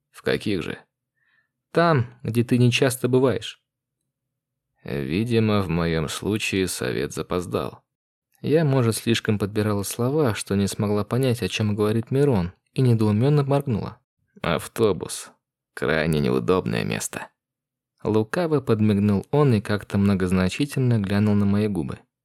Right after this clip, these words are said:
"Ой, ну нет. Там ты просто вышел из зоны комфорта".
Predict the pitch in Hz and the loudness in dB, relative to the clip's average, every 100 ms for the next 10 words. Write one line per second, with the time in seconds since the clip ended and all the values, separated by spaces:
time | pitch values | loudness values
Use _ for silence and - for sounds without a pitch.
0 | _ _ _ _ _ _ _ _ 151 156 | _ _ _ _ _ _ _ _ 2 6
1 | 147 135 123 139 165 151 113 92 - - | 8 6 6 4 4 6 4 2 -2 -18
2 | _ _ _ _ _ _ _ 208 226 190 | _ _ _ _ _ _ _ 2 4 4
3 | 156 151 156 - 139 147 139 135 123 127 | 4 6 4 4 4 6 4 2 4 4
4 | 127 120 139 - 107 - - | 4 2 0 2 0 -2 -12